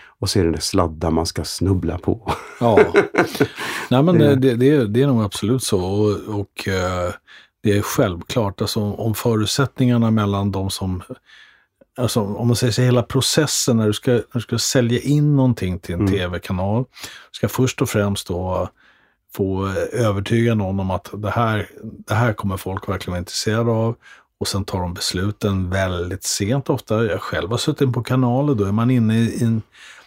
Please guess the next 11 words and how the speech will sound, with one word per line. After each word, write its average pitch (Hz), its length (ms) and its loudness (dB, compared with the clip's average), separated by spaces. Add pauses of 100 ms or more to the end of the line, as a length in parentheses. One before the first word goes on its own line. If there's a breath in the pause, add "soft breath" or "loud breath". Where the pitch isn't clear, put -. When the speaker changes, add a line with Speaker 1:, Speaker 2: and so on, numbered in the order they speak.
(140 loud breath)
Speaker 2:
helt 120 420 0
annan 110 240 2
värld 113 320 2
av 107 120 2
måndagsmöten, 110 1160 0
personalmöten. 110 1400 0 (240 soft breath)
Speaker 1:
Mm. 87 340 -2
Speaker 2:
Det 104 140 2 (240)
är 107 60 2
liksom, 110 480 0
det, 120 240 0